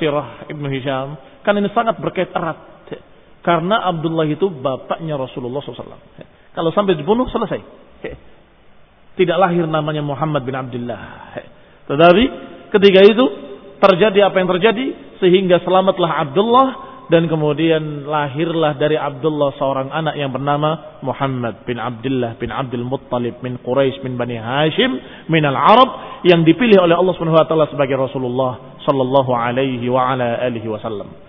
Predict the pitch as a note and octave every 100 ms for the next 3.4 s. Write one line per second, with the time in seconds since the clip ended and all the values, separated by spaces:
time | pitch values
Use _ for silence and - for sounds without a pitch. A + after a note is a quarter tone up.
0 | - - - - - G3+ F#3 F3 D#3+ E3+
1 | D#3+ D#3 D#3 D3+ D3+ A#2 - - - -
2 | - - - F3+ E3+ D3 D#3+ D#3+ D3+ C#3+
3 | C#3 D#3+ D#3 G#3+